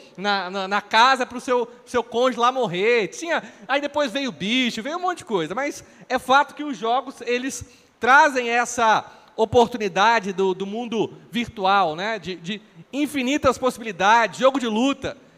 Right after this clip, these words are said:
Alguém assim do físico do Léo, assim, o físico de grilo, pode jogar um jogo de luta e ser o maior lutador de todos. Pode ser aquele cara forte, né, musculoso. Alguém como eu, que é bem sedentário, pode jogar um jogo lá e correr, e fazer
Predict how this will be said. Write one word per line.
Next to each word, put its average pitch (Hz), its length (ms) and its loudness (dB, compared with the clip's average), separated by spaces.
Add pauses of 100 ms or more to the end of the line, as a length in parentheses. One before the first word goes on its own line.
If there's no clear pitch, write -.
(160)
Alguém 240 500 4
assim 262 280 -4
do 240 100 -2
físico 269 320 -6
do 254 120 -4
Léo, 220 300 4
assim, 214 220 -4
o 226 60 -8
físico - 280 -10
de 196 120 -10
grilo, 196 440 -2 (360)
pode 254 220 2
jogar 262 220 2
um 254 60 2
jogo 269 160 -2
de 247 80 -2
luta 247 260 -6
e 254 60 -10
ser - 220 -6
o 277 60 -4
maior 254 280 0
lutador 277 420 -2
de 269 80 -10
todos. 226 520 0
Pode 196 120 -10
ser 254 80 -12
aquele 240 200 -10
cara 247 360 2 (300)
forte, - 720 2 (260)
né, 214 140 -4
musculoso. 240 960 4 (440)
Alguém 226 340 2
como 277 300 0
eu, 262 200 6
que 269 160 -6
é 247 80 0
bem 233 240 -2
sedentário, 240 640 -2
pode 240 240 -4
jogar 233 180 -6
um 226 100 -2
jogo 226 240 -4
lá 196 180 -2
e 226 60 -8
correr, 180 540 -4
e 165 100 -6
fazer 190 640 -6